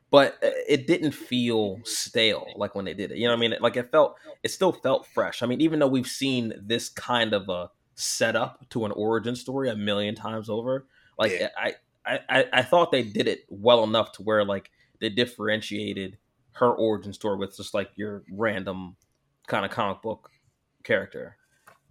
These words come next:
Speaker 2: And then, like, you see her, like, first, like, see the evolution of her not having friends, and then the dad was a piece of shit.
Speaker 1: Yeah,
Speaker 2: Sorry,
Speaker 1: dad's a
Speaker 2: he's
Speaker 1: piece of
Speaker 2: shit.
Speaker 1: shit. Yeah, that was a
Speaker 2: And
Speaker 1: piece of
Speaker 2: then
Speaker 1: shit.
Speaker 2: the mom's trying to understand, and then the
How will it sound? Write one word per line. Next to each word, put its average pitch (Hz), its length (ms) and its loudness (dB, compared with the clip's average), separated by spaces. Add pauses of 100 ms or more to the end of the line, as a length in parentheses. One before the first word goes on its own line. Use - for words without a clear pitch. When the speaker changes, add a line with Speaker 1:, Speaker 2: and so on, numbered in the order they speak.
Speaker 2:
And 160 160 6
then, 170 220 6
like, 135 200 6
you 135 80 0
see - 160 8
her, 143 120 12
like, 127 200 6
first, 123 280 0
like, 107 140 2
see 120 140 -2
the 110 60 0
evolution 113 460 -2
of 101 120 -6
her 104 380 -2
not 104 160 -2
having 104 180 -6
friends, 95 440 -6 (200)
and 104 120 -10
then 98 300 -6 (240)
the 95 80 -12
dad 104 300 0
was 95 120 -6
a 90 60 -10
piece - 240 -10
of - 80 -14
shit. - 500 -10 (520)
Speaker 1:
Yeah, 104 120 0
Speaker 2:
Sorry, 98 100 0
Speaker 1:
dad's 117 200 4
a 107 40 -2
Speaker 2:
he's - 80 -6
Speaker 1:
piece 107 200 0
of 95 60 -10
Speaker 2:
shit. - 240 -4
Speaker 1:
shit. - 20 -8
Yeah, 104 160 0
that 110 220 4
was 110 100 0
a 120 40 0
Speaker 2:
And 120 100 -2
Speaker 1:
piece 120 80 0
of 117 100 0
Speaker 2:
then 107 80 -4
Speaker 1:
shit. - 240 -12
Speaker 2:
the 113 80 0
mom's 120 240 2
trying 113 120 0
to - 20 -2
understand, 104 440 -4
and 101 80 -6
then 101 220 -8 (300)
the 110 220 0